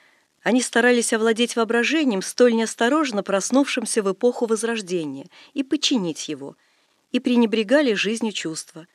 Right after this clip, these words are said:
во всей его благодатной глубине, свободе и силе. От всего чувства оставалась одна чувственность — эротика без любви. Только от времени до времени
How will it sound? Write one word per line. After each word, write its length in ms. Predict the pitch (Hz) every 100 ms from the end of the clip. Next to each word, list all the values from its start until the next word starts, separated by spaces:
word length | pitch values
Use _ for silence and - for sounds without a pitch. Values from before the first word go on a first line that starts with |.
| _
во 120 | 180
всей 240 | 185 - 226
его 240 | 202 202
благодатной 640 | 180 196 190 196 214 196
глубине, 520 | 175 175 165 175 208 269
свободе 580 | - 160 151 208 202
и 60 | 165
силе. 500 | - - 147 139 147 _ _ _ _ _ _ _ _ _ _ _ _
От 120 | 170
всего 280 | - 185 175
чувства 540 | - 285 269 - 156 - _ _ _
оставалась 640 | 170 - 220 233 254 240
одна 260 | 240 226 254
чувственность — 840 | 254 254 196 - 156 147 143 - _ _ _ _ -
эротика 520 | 226 294 277 - 151
без 220 | 151 196
любви. 480 | 196 170 160 147 143 _ _ _ _ _ _ _ _ _ _ _ _ -
Только 280 | 269 233 233
от 100 | 185
времени 400 | 214 262 233 220
до 160 | 208
времени 560 | 208 269 262 196 165